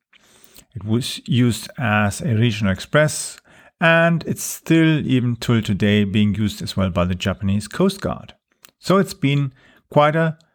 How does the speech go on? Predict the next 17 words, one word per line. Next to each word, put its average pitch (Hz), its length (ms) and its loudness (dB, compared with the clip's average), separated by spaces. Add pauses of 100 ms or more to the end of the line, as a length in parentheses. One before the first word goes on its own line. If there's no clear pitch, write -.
(200)
successful 107 680 0 (100)
export - 640 -6 (200)
product 123 540 0 (100)
in 101 340 0
different 113 400 0
regions 98 480 2
and 80 140 -4
different 82 400 -6 (420)
places. 98 800 -2 (1700)
So 123 520 -2 (160)
we 110 100 4
have 110 320 -2 (320)
an 98 100 -4
aircraft 151 520 -2
with - 240 -10
two 175 220 2
engines, 117 600 -2